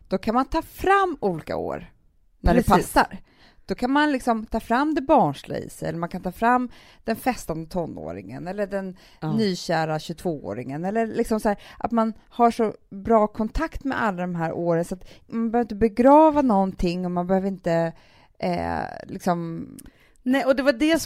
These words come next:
Speaker 1: stanna
Speaker 2: väl
Speaker 1: någonstans
Speaker 2: kände
Speaker 1: här.
Speaker 2: då, att, alltså, förstår du, jag vill tacka honom för att han belyste mig från det hållet. För att det som var så
Speaker 1: Mm.
Speaker 2: otroligt fantastiskt i det här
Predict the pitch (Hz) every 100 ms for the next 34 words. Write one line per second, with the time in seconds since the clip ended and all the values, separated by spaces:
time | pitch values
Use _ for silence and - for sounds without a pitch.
0 | 254 233 220 254 285 277 254 254 262 180
1 | 165 180 _ - 240 233 269 240 226 247
2 | 247 - 320 - - 349 330 302 180 147
3 | 165 190 - _ _ _ _ - - -
4 | 233 220 - 202 180 175 170 175 _ _
5 | _ _ _ _ 196 180 233 233 285 302
6 | - - 226 185 165 160 185 185 170 175
7 | 196 277 185 - - - - - 269 277
8 | 254 254 220 190 - 302 359 381 185 175
9 | - 196 311 320 - 190 - 269 277 233
10 | 180 143 151